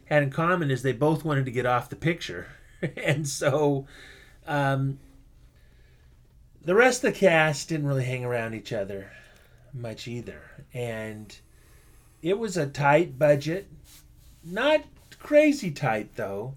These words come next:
And I think as they went along, they d-, they started thinking, "Hey, we got something here."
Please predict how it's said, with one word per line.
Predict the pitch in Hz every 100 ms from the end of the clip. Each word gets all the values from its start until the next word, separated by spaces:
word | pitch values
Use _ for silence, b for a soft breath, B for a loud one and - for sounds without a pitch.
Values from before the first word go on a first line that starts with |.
| - b b b b
And | 175
I | 190
think | 196 294 302
as | 311 294
they | 285
went | 262 233
along, | 214 196 196 202 202
they | 185
d-, | 175 160 165
they | 147 165
started | 139 - 175 170 156 -
thinking, | 170 139 156 151
"Hey, | 139 151
we | 135 147
got | 160 156 131
something | 113 80 87
here." | 82 85 76 -